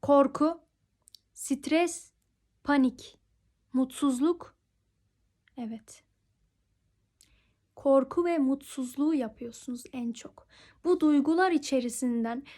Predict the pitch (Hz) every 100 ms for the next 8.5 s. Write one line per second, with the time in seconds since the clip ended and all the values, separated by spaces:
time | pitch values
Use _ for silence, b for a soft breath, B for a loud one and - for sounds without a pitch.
0 | B - - 330 370 370 269 277 277 330
1 | - 330 320 381 - 349 339 302 285 311
2 | 339 339 262 - 233 214 - 208 220 -
3 | - _ _ _ _ _ _ _ _ _
4 | _ _ _ _ _ _ _ _ _ _
5 | - 294 302 311 320 311 302 - b b
6 | _ _ _ _ _ - 247 294 302 339
7 | 320 339 381 330 285 285 285 277 294 277
8 | 277 277 262 240 -